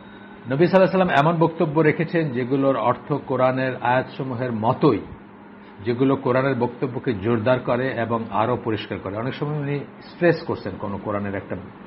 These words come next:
আদেশকে বা নিষেধকে stress করছেন এবং অর্থগুলো similar, কিন্তু উনি এটাকে আরও জোর দিয়ে বা আরও পরিষ্কার করে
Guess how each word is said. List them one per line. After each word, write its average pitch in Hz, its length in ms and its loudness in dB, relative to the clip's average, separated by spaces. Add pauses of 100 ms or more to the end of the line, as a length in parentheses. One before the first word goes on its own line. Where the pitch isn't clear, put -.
(880)
আদেশকে 113 480 4
বা 101 140 0
নিষেধকে 107 460 -4
stress 127 380 -2
করছেন 101 300 -6 (120)
এবং 110 320 -6 (760)
অর্থগুলো 175 420 4
similar, 160 400 4
কিন্তু 135 260 -2
উনি 127 140 -2
এটাকে 123 220 -4
আরও 131 340 2 (720)
জোর 123 240 4
দিয়ে 131 280 4
বা 131 120 2
আরও 117 200 4
পরিষ্কার 120 300 -4
করে 104 240 -4